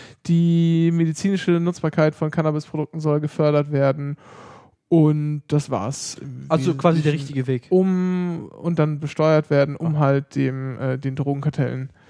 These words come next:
Speaker 1: äh, ein bisschen das Wasser abzugraben. Dann wird natürlich völlig richtig in dem Artikel gesagt, „Na ja, aber Jungs, passt mal auf, äh, das ist natürlich jetzt nicht ganz, nicht ganz grundlegend falsch, was ihr da macht, aber damit werdet ihr die Drogenkartelle nicht besiegen, weil die sich natürlich schon viel breiter aufgestellt
Speaker 2: Ja.
Speaker 1: haben.“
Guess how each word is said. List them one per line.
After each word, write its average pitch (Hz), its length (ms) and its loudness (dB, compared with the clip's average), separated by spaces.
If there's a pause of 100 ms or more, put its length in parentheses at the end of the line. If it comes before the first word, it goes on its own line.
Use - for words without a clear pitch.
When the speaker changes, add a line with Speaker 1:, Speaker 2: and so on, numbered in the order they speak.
(360)
Speaker 1:
äh, 139 140 -4
ein 127 100 -4
bisschen 139 240 -8
das 139 140 -8
Wasser 170 220 2
abzugraben. 143 600 0
Dann 147 140 0
wird 156 140 -2
natürlich 147 300 -2
völlig 175 300 0
richtig 220 300 0
in 190 80 2
dem 170 100 0
Artikel 160 280 -4
gesagt, 151 340 0
„Na 131 80 -2
ja, 208 280 4
aber 147 200 2
Jungs, 165 260 2
passt - 240 -2
mal 139 120 -4
auf, 180 340 0
äh, 143 560 -2 (340)
das 156 160 0
ist 160 80 -8
natürlich 156 240 2
jetzt 147 160 2
nicht 139 180 -8
ganz, 135 280 -10
nicht 143 180 -6
ganz 131 200 -6
grundlegend 127 340 -6
falsch, 196 220 0
was 180 120 -6
ihr 175 60 0
da 160 80 0
macht, 156 260 -2
aber 147 300 0 (340)
damit 160 260 4
werdet 160 200 4
ihr 139 60 -2
die 147 100 0
Drogenkartelle 180 500 2
nicht 170 220 -4
besiegen, 160 420 -2
weil 143 160 2
die 147 80 0
sich 147 140 -2
natürlich 147 220 -6
schon 151 120 -6
viel 160 160 -4
breiter 143 300 -2
aufgestellt 190 460 -2
Speaker 2:
Ja. 180 80 4
Speaker 1:
haben.“ 170 240 0